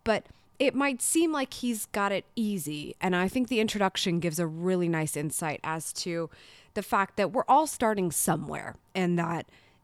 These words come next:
there's always something difficult that we have to overcome no matter where we are or how much experience we have or how many people are tweeting about us. It always seems like the grass is greener for some people.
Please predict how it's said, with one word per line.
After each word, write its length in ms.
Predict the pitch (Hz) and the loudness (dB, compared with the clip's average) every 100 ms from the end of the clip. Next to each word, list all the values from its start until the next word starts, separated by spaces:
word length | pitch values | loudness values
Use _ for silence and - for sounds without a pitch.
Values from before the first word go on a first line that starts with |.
| - | 2
there's 220 | 214 202 | 4 4
always 440 | - 254 269 262 226 | 4 2 4 4 4
something 440 | - 226 - 208 | 4 2 4 2
difficult 480 | 180 190 185 175 165 | 4 0 0 -2 -2
that 100 | 170 | -2
we 100 | 160 | 0
have 180 | 160 160 | -2 -2
to 80 | - | -2
overcome 440 | 175 170 - 170 | -2 -2 0 2
no 80 | 165 | 2
matter 220 | 156 156 | 2 0
where 240 | 170 233 220 | 2 2 4
we 140 | 208 | 6
are 220 | 185 165 | 6 6
or 60 | 156 | 4
how 220 | - 262 | 2 2
much 160 | 247 - | 4 2
experience 500 | - - 190 180 - | -2 0 2 2 0
we 100 | 156 | -2
have 280 | 160 156 135 | 2 2 2
or 80 | |
how 240 | 101 - 269 | -2 0 2
many 220 | 247 240 | 2 -2
people 260 | 233 208 160 | -6 0 4
are 160 | 170 | 4
tweeting 460 | - 180 165 143 139 | 2 -4 -2 -2 -4
about 320 | 139 147 143 | -2 -2 -2
us. 260 | 143 151 - - - - | -4 -4 -6 -10 -14 -2
It 80 | 247 | 2
always 240 | 311 285 | 2 2
seems 420 | - 311 311 311 | 2 2 4 4
like 140 | 285 - | 2 0
the 80 | |
grass 320 | 202 202 190 180 | 0 0 0 -2
is 80 | |
greener 380 | - 185 170 147 | -4 -2 0 -2
for 160 | - 139 | -4 -6
some 240 | - 147 | -4 -4
people. 360 | 143 139 131 | -4 -6 -6